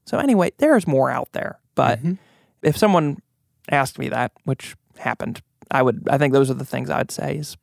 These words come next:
Speaker 1: be a good friend.
Speaker 2: Absolutely.
Speaker 1: Uh, pray for 'em. Let your love for Christ be real and don't be discouraged, um, when you do have those opportunities to talk about faith genuinely and, uh, they don't,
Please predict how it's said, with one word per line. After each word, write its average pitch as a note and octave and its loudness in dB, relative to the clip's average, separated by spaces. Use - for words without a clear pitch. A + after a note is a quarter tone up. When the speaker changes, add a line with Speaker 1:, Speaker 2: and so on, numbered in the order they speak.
Speaker 1:
be - -4
a - -6
good - -6
friend. G#2 -4
Speaker 2:
Absolutely. F#2 -6
Speaker 1:
Uh, - -4
pray A#2+ -6
for - -8
'em. - -6
Let C3+ -2
your B2+ 0
love B2+ -4
for - -8
Christ - -8
be - -8
real G1+ -8
and - -6
don't - -8
be - -10
discouraged, - -12
um, - -6
when - -4
you D2+ -4
do D2+ -2
have - -6
those E2 -6
opportunities - -10
to - -12
talk - -6
about - -4
faith - -8
genuinely - -6
and, D3 -8
uh, D3+ -6
they D3+ -10
don't, - -8